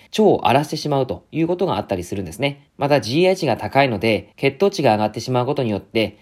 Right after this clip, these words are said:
脂肪を蓄えやすい体になってしまったり、そういったこともあります。なので、こちらは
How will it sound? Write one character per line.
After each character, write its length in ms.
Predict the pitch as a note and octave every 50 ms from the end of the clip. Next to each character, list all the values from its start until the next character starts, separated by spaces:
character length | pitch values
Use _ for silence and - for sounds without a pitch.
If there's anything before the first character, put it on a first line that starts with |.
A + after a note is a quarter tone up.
| - -
脂 120 | - C3
肪 40 | C#3 D3
を 120 | D3 C#3+
蓄 340 | D3 D3+ A#2 - C#3+ D#3+ E3
え 40 | E3+
や 100 | F3 F3
す 140 | E3+ - F3+
い 80 | C3+
体 220 | A2+ A#2 A2+ A2+ G#2+
に 60 | G#2
な 80 | A2+ -
っ 20 |
て 100 | - G2
し 100 | - -
ま 100 | G2+ G#2
っ 40 | -
た 100 | - G#2+
り、 140 | F#2+ - - _
そ 100 | - D#3+
う 20 |
い 20 | E3+
っ 20 |
た 100 | F3 F3
こ 80 | G3 F3+
と 80 | F#3
も 120 | D#3+ A#2+ G2+
あ 40 |
り 80 | G2 F#2+
ま 160 | F#2 F#2 F#2
す。 160 | F#2 - - _ _ _ -
な 100 | C#3+ D3
の 100 | C#3+ B2+
で、 80 | A2
こ 120 | - B2+ B2+
ち 100 | - F#3+
ら 120 | G3+ F#3+
は 320 | G3 G3 F3 A2+ G#2+ C3